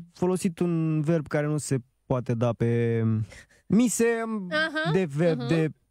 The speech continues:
Speaker 2: De brandul tău.
Speaker 1: ce anume, exact, uh, adică valoarea exprimată în felul ăsta și, uh, gândită la felul ăsta, mie mi se pare absolut hilară,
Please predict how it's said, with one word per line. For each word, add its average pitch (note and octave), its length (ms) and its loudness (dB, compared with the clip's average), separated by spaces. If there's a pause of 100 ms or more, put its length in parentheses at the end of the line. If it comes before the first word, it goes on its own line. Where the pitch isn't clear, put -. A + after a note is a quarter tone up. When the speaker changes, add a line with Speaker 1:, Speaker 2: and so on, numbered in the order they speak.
Speaker 2:
De A#3+ 240 -4
brandul A3+ 320 -2
tău. B3+ 120 -4
Speaker 1:
ce G#3 180 2
anume, E3+ 520 2
exact, E3 680 0
uh, D#3 80 -2
adică D#3+ 480 -2
valoarea E3+ 840 0
exprimată D#3 720 -2
în C#3+ 140 0
felul D#3 420 0
ăsta C#3 580 0
și, - 260 -4 (180)
uh, C#3+ 120 4
gândită C3+ 840 0
la B2+ 120 0
felul D#3+ 240 -4
ăsta, F#3 220 -2
mie F3 180 0
mi F3 100 0
se E3 160 -2
pare D#3+ 680 -4
absolut D3+ 540 -6
hilară, B2+ 580 -2